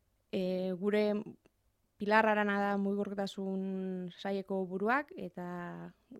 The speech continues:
mm, hor bere erantzuna izan zen, e, lehenik eta behin, e, kontsezio baldintza hauek eta tarifen kontu hauek aurreko legislatura batean hitzartutako baldintzak izan zirela, eta bera-, ez-,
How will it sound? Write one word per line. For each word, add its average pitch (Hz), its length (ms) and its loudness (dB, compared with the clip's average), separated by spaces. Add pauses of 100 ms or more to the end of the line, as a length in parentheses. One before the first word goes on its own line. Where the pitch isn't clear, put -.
(140)
mm, 185 320 -14 (520)
hor 202 200 0
bere 208 260 4
erantzuna 226 600 2
izan 214 340 2
zen, 214 880 0
e, 196 280 0
lehenik 208 380 0
eta 233 220 2
behin, 233 500 0 (220)
e, 185 800 -4 (840)
kontsezio 233 600 2
baldintza 226 600 2
hauek 220 640 -2
eta 190 480 -4
tarifen 220 520 -2
kontu 214 340 -2
hauek 208 340 0
aurreko 208 400 0
legislatura 214 760 -2
batean 208 360 -2
hitzartutako 208 800 0
baldintzak 208 500 0
izan 196 280 -4
zirela, 214 440 -2
eta 190 260 -2
bera-, 208 360 0
ez-, - 160 -10